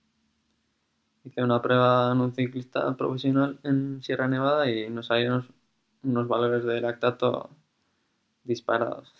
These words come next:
<laughs> Y en la cinta, ya os digo yo que salen mucho más bajos, ya que no estamos, correr en la cinta no es como correr en la calle, o sea, la mecánica de carrera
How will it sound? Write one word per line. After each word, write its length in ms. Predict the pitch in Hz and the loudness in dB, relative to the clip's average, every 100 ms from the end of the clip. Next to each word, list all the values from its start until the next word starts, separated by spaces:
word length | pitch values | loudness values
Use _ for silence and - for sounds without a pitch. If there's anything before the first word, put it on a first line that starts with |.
| - | -20
<laughs> 100 | 123 _ _ _ _ _ _ _ _ _ _ _ _ _ _ _ _ _ _ _ _ _ _ _ | -20 _ _ _ _ _ _ _ _ _ _ _ _ _ _ _ _ _ _ _ _ _ _ _
Y 80 | 127 | -6
en 80 | 113 | -4
la 100 | 110 | -2
cinta, 560 | - 127 123 135 139 - _ _ _ _ _ _ _ _ _ _ _ | 0 2 2 0 0 -4 _ _ _ _ _ _ _ _ _ _ _
ya 160 | 131 | 0
os 120 | 120 120 | 2 4
digo 200 | 123 127 | 6 6
yo 160 | 131 | 4
que 140 | 110 110 | 2 0
salen 600 | 123 117 117 110 110 127 _ _ _ _ _ _ _ _ _ _ _ _ _ | 2 2 0 -6 -14 -20 _ _ _ _ _ _ _ _ _ _ _ _ _
mucho 280 | 123 117 110 | -6 -2 -2
más 180 | 110 113 | -2 -6
bajos, 280 | 107 - 127 | -10 -10 -4
ya 180 | 113 | -4
que 200 | - 110 - _ _ | -4 -6 -8 _ _
no 80 | - | -14
estamos, 540 | 113 - 104 - - _ _ _ _ _ _ _ _ | -10 -8 -8 -10 -18 _ _ _ _ _ _ _ _
correr 240 | - 120 113 | 0 4 6
en 60 | 117 | 6
la 100 | 117 | 6
cinta 320 | 123 120 123 | 4 4 4
no 80 | 117 | 2
es 80 | |
como 200 | - 113 113 | -2 -4 0
correr 240 | 110 110 | 0 0
en 40 | |
la 100 | 110 | -4
calle, 260 | 117 117 - | -2 -4 -6
o 200 | - _ | -16 _
sea, 100 | _ _ _ _ _ _ _ - | _ _ _ _ _ _ _ -10
la 80 | 113 | -8
mecánica 480 | 113 104 113 110 | -6 -4 -4 -2
de 100 | 113 | -2
carrera 460 | 117 113 113 110 - | 0 0 0 -4 -8